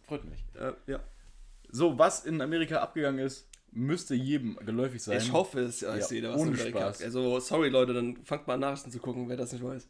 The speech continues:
Speaker 1: Ja, also, aber das hast du auch, ich gucke ja auch keine Nachrichten so.
Speaker 2: Ja, aber, ja, okay, ja.
Speaker 1: So, weißt du?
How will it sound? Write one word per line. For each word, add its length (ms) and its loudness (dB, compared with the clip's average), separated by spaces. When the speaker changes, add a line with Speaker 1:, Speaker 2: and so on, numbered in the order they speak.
Speaker 1:
Ja, 200 -8
also, 160 -10
aber 100 -6
das 100 -6
hast 140 -6
du 60 2
auch, 260 0
ich 140 -14
gucke 160 -8
ja 60 -2
auch 180 -4
keine 180 -8
Nachrichten 540 -6
so. 340 -6
Speaker 2:
Ja, 240 -2
aber, 180 -4
ja, 140 8
okay, 320 4
ja. 260 2
Speaker 1:
So, 300 -8
weißt 240 -4
du? 180 -4